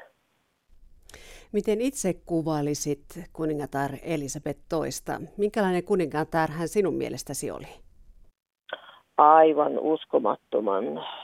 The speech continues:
Speaker 2: hieno. Niin arvostettu, ja minäkin arvostan häntä suuresti. E-, aivan esimerkillinen ihminen kaikin puolin, ja olla niin kiitollinen hänen, hänen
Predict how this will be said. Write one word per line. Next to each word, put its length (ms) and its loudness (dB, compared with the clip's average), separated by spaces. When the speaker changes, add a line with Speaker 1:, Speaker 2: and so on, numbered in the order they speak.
Speaker 2:
hieno. 460 0
Niin 360 10
arvostettu, 1080 6
ja 140 8
minäkin 420 6
arvostan 500 0
häntä 320 -2
suuresti. 920 2
E-, 260 12
aivan 420 10
esimerkillinen 920 0
ihminen 800 2
kaikin 600 6
puolin, 580 4
ja 300 4
olla 520 8
niin 300 2
kiitollinen 800 6
hänen, 400 4
hänen 440 0